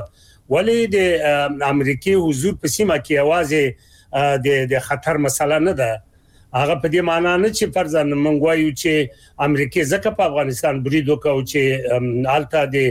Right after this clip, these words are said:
امریکې دپاره خطر و. ولې بله ډېره مهمه مسله چې په دې کې مهمه ده، هغه د، د، د امریکا د ګټو مسله ده. امریکا چې په اوس دستي په افغانستان کې یا په سیمه کې حضور نه لري،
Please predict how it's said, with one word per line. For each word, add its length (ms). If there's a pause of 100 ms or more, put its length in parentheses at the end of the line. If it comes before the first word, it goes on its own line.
(380)
امریکې 320 (100)
دپاره 300
خطر 480
و. 80 (500)
ولې 320
بله 160
ډېره 240 (100)
مهمه 300
مسله 400
چې 180
په 60
دې 200
کې 160
مهمه 380
ده، 80 (160)
هغه 260
د، 120 (600)
د، 20 (200)
د 20
امریکا 460
د 180
ګټو 180
مسله 400
ده. 220 (460)
امریکا 400
چې 400
په 100
اوس 160
دستي 300
په 140
افغانستان 580
کې 100
یا 220
په 100
سیمه 200
کې 140 (120)
حضور 440
نه 140
لري، 240